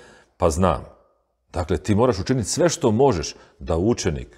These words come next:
nauči, da student nauči i da prođe taj ispit. Ne da mu budeš prepreka, nego da mu budeš pomoć. Dakle, ajde završi to dijete nekakav, e, fakultet i zaljubi se.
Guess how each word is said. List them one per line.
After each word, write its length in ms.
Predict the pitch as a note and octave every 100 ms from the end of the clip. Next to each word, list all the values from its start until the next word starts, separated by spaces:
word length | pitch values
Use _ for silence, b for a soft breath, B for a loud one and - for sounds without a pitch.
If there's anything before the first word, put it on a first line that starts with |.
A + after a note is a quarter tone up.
| -
nauči, 580 | C2 C2 E2+ A2+ -
da 100 | C#3+
student 380 | C#2+ F2+ D#2+ C2
nauči 380 | E2 A2+ B2+ A#2+ - B B
i 80 | F2
da 100 | E2
prođe 320 | F2+ F#2 C#2
taj 200 | - B1
ispit. 320 | B1 - -
Ne 120 | G#2
da 80 | A#2
mu 100 | A2
budeš 280 | G#2+ A2 -
prepreka, 360 | G2+ F#2+ D2 C2
nego 180 | C2
da 60 | B1+
mu 80 | C#2+
budeš 200 | E2+ D2+ - _ -
pomoć. 580 | F2 C#2 - - - - _ b b b b b b -
Dakle, 280 | F#2 G2 F#2 - -
ajde 260 | F#2 A2+ F#2
završi 420 | F#2 F#2 E2 D2+
to 160 | -
dijete 380 | C#2 D2+ D#2 C#2+ C2+ -
nekakav, 440 | C2+ C2+ B1+ C2+
e, 20 | C2 - C2+ C2 -
fakultet 480 | D#2+ - - F3
i 40 | G#2+
zaljubi 380 | A2 E3 C3+ -
se. 160 | -